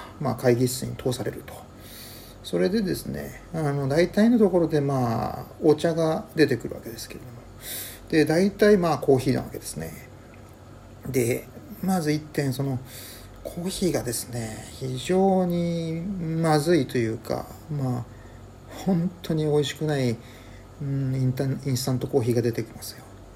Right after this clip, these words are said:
で、もうこれ、もうどこも大体そうですね。で、中には、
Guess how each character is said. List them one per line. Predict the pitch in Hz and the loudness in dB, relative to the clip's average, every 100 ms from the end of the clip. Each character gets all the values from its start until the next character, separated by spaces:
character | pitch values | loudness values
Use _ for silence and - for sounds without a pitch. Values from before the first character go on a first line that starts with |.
| - - - - - - - - | -20 -20 -20 -20 -20 -20 -14 -2
で、 | 135 131 123 123 120 120 117 120 | 2 4 4 2 0 -2 -2 -2
も | 117 | -4
う | |
こ | 127 | -4
れ、 | 123 127 - | -4 -6 -8
も | 143 | -8
う | 123 | -2
ど | 180 | -2
こ | - 226 | 2 2
も | 143 120 117 | 2 0 -2
大 | - 147 | -4 -6
体 | 139 170 151 | 2 4 6
そ | 139 | 4
う | |
で | - | 0
す | - | -4
ね。 | - - - - - - - - - - - | -12 -14 -16 -20 -20 -20 -20 -20 -20 -20 -4
で、 | 135 127 123 - - - - - | 2 4 2 -4 -18 -20 -20 -4
中 | 165 247 - 262 | 2 2 4 6
に | 240 226 | 8 8
は、 | 226 156 123 | 8 6 2